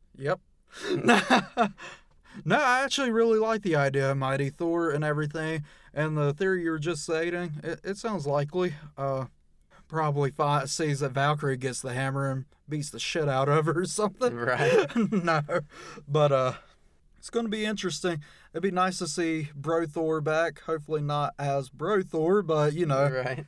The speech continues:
Speaker 2: Yeah, it'll be interesting to see where they kinda go with that. I'd really like to see a rekindling of the romance. I was always one of those who liked the romance between
Speaker 1: Yeah,
Speaker 2: Jane
Speaker 1: it was
Speaker 2: Foster
Speaker 1: actually
Speaker 2: and,
Speaker 1: kinda good.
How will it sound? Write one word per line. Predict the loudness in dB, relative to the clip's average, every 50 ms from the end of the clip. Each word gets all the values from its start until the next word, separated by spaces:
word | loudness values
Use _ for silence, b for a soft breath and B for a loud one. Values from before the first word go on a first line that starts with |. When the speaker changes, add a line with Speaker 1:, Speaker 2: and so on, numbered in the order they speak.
| -16 -20 _ _ _ _ _ 0
Speaker 2:
Yeah, | 0 0
it'll | 2 2
be | 0 0
interesting | 0 0 -2 -4 -6 -4 -2 -2 -2
to | -2 -4
see | -4 -4 -4 -4 -6
where | -4 -2 2 2 2 4
they | 2 0 0
kinda | 0 0 0 0 0
go | 0 0 0 0
with | 0 0
that. | 2 2 2 2 0 0
I'd | 0 0 0 0
really | 0 0 0 2 2
like | 2 2 2 0 -2
to | -6 -10
see | -8 -6 -6 -4 -2 -2
a | -2 -2
rekindling | -4 -6 -10 -10 -8 -6 -4 -4 -2 -2 -2 -2 0 0
of | -2 -2 -4
the | -4 -2
romance. | 0 0 0 0 0 0 0 0 -2 -4 -6 -4 -2
I | -2 -2
was | -2 -2 -2
always | 0 0 0 0 -4 -6 -4
one | -4 -4
of | -2 -2
those | -2 -2 -2 -2 -4 -8
who | -8 -10
liked | -8 -6 -2 -2 -2 -2 -4 -8 -18 -12 -8
the | -8 -6
romance | -4 -2 -2 -2 -2 -2 -4 -4 -6 -8
between | -12 -12 -8 -6 -4 -4
Speaker 1:
Yeah, | -2
Speaker 2:
Jane | 0 0 0
Speaker 1:
it | 0
was | -2 0
Speaker 2:
Foster | 0 0 0
Speaker 1:
actually | 0 0 -2 -2 -2
Speaker 2:
and, | -2 -2
Speaker 1:
kinda | -2 -2 -4 -4 -4
good. | -4 -4 -4 -4 -6